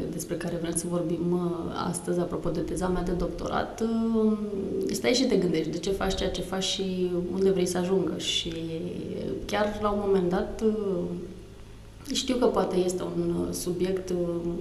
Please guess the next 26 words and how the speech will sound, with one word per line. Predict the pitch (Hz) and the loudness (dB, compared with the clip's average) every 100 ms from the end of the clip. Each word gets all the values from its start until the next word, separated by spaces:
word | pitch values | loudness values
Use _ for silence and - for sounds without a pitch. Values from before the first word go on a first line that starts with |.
| 180 - - - - | -4 -4 -4 -4 -4
adică | - - 175 | -2 0 2
pe | - 214 | 4 8
mine | 240 262 | 10 10
mă | 185 | 8
interesează | 175 - 165 170 165 | 4 2 0 -2 -2
acest | 165 - | -2 -4
subiect | - 175 | -2 -2
pe | - | -2
care | 160 170 170 | -4 -4 -4
l-am, | 165 165 | -4 -4
uh, | 175 151 156 - - - | -2 -2 -4 -6 -8 -8
studiat | - 170 170 - - | -2 2 2 2 -2
șase | - - 170 175 | -4 -4 -2 -2
ani | 165 | 0
de | 165 | 0
zile, | 170 220 - - - - - - - - - 208 - - - | 0 0 -2 -6 4 6 8 4 -2 -8 -8 -10 -10 -8 -4
uh, | 196 190 185 175 | 0 0 -2 -2
dar, | 180 202 208 208 | 2 2 4 8
uh, | 220 220 214 202 196 190 190 - 82 - - - - - - 135 | 10 10 8 6 4 4 2 -2 -2 -4 -6 -6 -6 -8 -6 4
undeva | 214 196 190 185 254 | 6 8 8 6 6
acolo | 262 - 247 | 6 4 4
în | 226 | 6
mintea | 226 226 214 | 8 6 6
oricărui | 240 233 - 208 190 185 | 4 4 4 4 6 6
om | 208 | 6
care | 190 175 170 | 4 2 0